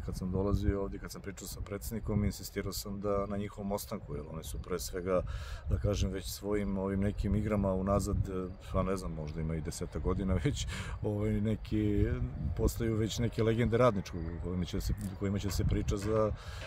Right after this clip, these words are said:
e, u, u, u tom smeru u nekom narednom periodu. Tako da kažem, ovaj, e, i meni je čast da radim sa njima ponovo i da, da, da,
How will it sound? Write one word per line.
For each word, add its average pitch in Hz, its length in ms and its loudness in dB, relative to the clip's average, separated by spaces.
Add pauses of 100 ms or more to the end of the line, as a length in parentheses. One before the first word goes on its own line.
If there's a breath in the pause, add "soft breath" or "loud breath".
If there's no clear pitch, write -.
(120 loud breath)
e, 123 40 0
u, 120 320 2
u, 151 240 -2
u 131 100 2
tom 120 180 2
smeru 127 320 6
u 104 40 4
nekom 104 220 4
narednom 104 260 4
periodu. 92 320 2 (680 loud breath)
Tako 156 240 8
da 156 80 8
kažem, 135 400 6
ovaj, 117 360 4
e, 113 140 2 (760)
i - 40 4
meni 123 220 8
je 110 80 6
čast 123 260 4
da 113 60 4
radim 120 220 6
sa - 140 2
njima 120 240 6
ponovo 117 560 4
i 107 100 4
da, 101 320 4
da, 104 160 0
da, 104 340 0